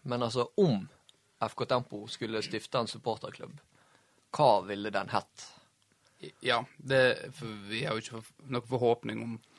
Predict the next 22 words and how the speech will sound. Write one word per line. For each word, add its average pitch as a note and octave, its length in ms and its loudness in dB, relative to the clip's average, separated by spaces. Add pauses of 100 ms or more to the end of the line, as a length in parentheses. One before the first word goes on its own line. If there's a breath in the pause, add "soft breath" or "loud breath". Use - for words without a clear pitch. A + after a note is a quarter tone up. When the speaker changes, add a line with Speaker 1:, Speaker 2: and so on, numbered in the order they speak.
(1300 loud breath)
Speaker 2:
om B2+ 220 2
å, B2 60 6 (100)
at B2+ 160 -2
en B2+ 260 2
sånn, C#3 320 6
eh, B2 120 4
supporterklubb B2+ 580 0
skal - 160 -4
opp B2 140 -4
og A#2+ 100 -6
gå, F#3+ 140 8 (140)
men, A#2 340 2
eh, A2 180 -2
det - 140 -4
er G#3 100 -6
litt G3+ 160 2
sånn, F3 240 4
eh, B2+ 220 2 (140)
ja, - 120 -8 (120)
liten G3+ 360 -2
artig C3 760 2
greie. A2+ 360 0